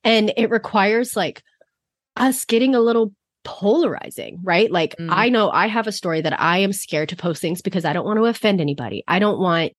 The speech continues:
Speaker 1: anybody to feel left out. Like, there's all these
Speaker 2: Same.
Speaker 1: things that keep me from showing up as authentically myself. Not in a bad way. Those are all good things to want. You know, like,
Speaker 2: Right.
Speaker 1: yes, you don't wanna hurt anybody's feelings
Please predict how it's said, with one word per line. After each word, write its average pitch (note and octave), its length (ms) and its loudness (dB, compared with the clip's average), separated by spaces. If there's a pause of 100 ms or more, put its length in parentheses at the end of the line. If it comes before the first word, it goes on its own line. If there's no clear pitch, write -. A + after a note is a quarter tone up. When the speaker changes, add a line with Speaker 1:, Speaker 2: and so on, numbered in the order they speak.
(380)
Speaker 1:
anybody A3 340 2
to A3+ 80 0
feel B3 240 2
left B3 380 0
out. B3 260 4
Like, F#3+ 140 2
there's G#3 200 2
all C4 320 2
these C4+ 200 0
Speaker 2:
Same. D#3+ 140 -2
Speaker 1:
things C4 420 2
that F3+ 200 -4
keep B3+ 320 0
me G#3+ 180 2
from F3 240 -2
showing G#3 680 0
up F#3 160 0
as E3+ 120 -4
authentically F3 600 -4
myself. D3 540 -2 (380)
Not D4+ 360 2 (280)
in G3+ 100 2
a E3 80 0
bad D#3 360 0
way. A#3 320 -2
Those D4 160 0
are E4+ 80 2
all E4 120 4
good D4 240 -2
things E4 400 -4
to A3+ 200 -2
want. G3+ 460 0
You B3 80 2
know, A3+ 120 4
like, E3 140 2
Speaker 2:
Right. E3 80 2
Speaker 1:
yes, D#3+ 220 0
you C4 60 2
don't G#3+ 140 2
wanna F#3 260 -2
hurt B3 240 0
anybody's F#3+ 440 0
feelings F3+ 440 -2